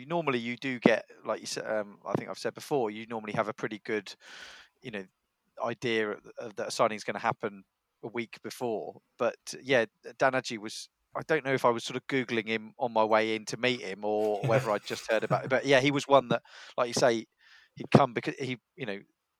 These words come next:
Speaker 1: he technically joined from Burnley, but really it was un-, Burnley under twenty-threes. It was, I think it was
Speaker 2: Yeah.
Speaker 1: one, if memory serves, 'cause this was, this happened about a w-, a few days before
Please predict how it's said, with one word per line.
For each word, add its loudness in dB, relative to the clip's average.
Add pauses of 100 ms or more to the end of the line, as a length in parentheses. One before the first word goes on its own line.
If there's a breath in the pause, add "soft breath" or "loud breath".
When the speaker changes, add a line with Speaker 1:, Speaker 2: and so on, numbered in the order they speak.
Speaker 1:
he -10
technically 4
joined -4
from -6
Burnley, 6
but -2
really 0
it -6
was -4
un-, 0
Burnley 0
under -6
twenty-threes. -4
It -8
was, -10
I 2
think 2
it 0
was -4
Speaker 2:
Yeah. -14
Speaker 1:
one, 4 (640 loud breath)
if 2
memory 2
serves, 4
'cause -2
this 0
was, -6 (140)
this 0
happened 4
about 6
a -2
w-, -10 (440)
a -14
few -4
days 6
before -2